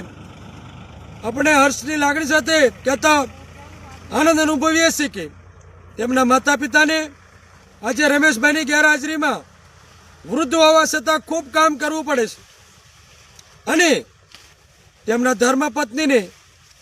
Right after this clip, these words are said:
એક પેટમાં ઓપરેશન કરાવવાનું હોય તેમ છતાં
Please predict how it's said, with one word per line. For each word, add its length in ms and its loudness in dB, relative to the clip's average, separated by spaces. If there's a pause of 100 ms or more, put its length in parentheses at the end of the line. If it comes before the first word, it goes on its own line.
(420)
એક 200 0 (140)
પેટમાં 680 0 (1080)
ઓપરેશન 600 -2
કરાવવાનું 540 0
હોય 280 0 (360)
તેમ 160 0
છતાં 520 0